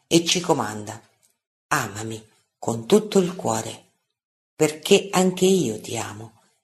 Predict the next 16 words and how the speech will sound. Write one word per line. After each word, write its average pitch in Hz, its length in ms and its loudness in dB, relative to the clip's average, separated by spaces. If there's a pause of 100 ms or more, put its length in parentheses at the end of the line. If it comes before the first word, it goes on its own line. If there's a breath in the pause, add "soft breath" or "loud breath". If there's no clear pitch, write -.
e 147 120 -2
non 143 240 2
posso 160 400 6
non 147 180 -6
amarti." 107 580 -8 (1400)
L'amore 123 580 0
vuole 131 320 2
essere 147 400 4
liberamente 135 760 -2
amato. 127 520 -4 (460 soft breath)
La 147 180 6
grandezza 151 580 4
dell'uomo 127 640 -2
è 127 140 -4
amare 131 500 -2
Dio. 120 460 -2